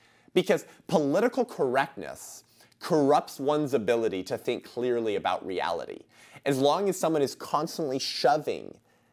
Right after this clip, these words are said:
definitions of words and the appropriate way to use those words at you,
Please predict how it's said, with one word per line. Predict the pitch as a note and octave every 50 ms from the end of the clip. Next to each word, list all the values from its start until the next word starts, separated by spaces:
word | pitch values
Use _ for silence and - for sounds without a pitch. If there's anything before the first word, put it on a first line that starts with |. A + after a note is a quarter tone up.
| _ - - A#2
definitions | G#2 D#3 D3 C#3+ - F#3 D#3+ C#3 C#3 D3 - - D#3 C#3 B2+ A#2+
of | B2 F#2+ F2+
words | F2+ G2 A2+ A#2+ B2+ A#2 E2+ G#1+ G1+ G1+ - - - - _ _ - - _ -
and | C#3+ D3 D3
the | C3 C#3
appropriate | C3 - - - E3 D3+ D#3+ D3+ F#3 E3+ C#3 A2
way | A#2+ C3 C3+ C3
to | - -
use | A#2+ G2 F#2+ G#2+ A#2 C3 C#3+ E3 F3 D#3+ D3+
those | C#3 D3+ C#3 C3 A2+ G#2+
words | A#2 A2+ C3 D#3+ F#3 G#3 G#3 E3+ B2+ G#2+
at | F#2 - -
you, | - F2 C#2+ G#1+ G1+ G1+ - -